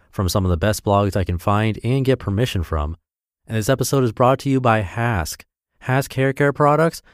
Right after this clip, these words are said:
are used on more Hollywood film and T V sets than any other brand. Hask offers high-performance formulas at affordable price points, including shampoos, conditioners, deep conditioners, shine oils, and dry shampoos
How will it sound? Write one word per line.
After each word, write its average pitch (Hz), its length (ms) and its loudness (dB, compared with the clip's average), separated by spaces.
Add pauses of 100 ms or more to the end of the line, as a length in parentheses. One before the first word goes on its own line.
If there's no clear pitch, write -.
(120)
are 117 100 0
used 131 380 0
on 117 180 0
more 131 300 2
Hollywood 131 480 2
film 131 320 -2
and 110 120 0
T 120 180 -4
V 143 140 2
sets 165 360 2 (220)
than 127 160 2
any 143 300 2
other 131 200 4
brand. 98 420 2 (380)
Hask 117 260 -2
offers 107 260 0
high-performance 110 640 0
formulas 113 580 0
at 120 140 2
affordable 120 500 2
price 143 320 2
points, 82 440 -4 (220)
including 92 340 0
shampoos, 135 680 2 (260)
conditioners, 139 960 0
deep 147 180 0
conditioners, 135 680 2
shine 139 380 -2
oils, 139 420 2 (240)
and 139 240 2
dry 147 220 4
shampoos 139 720 0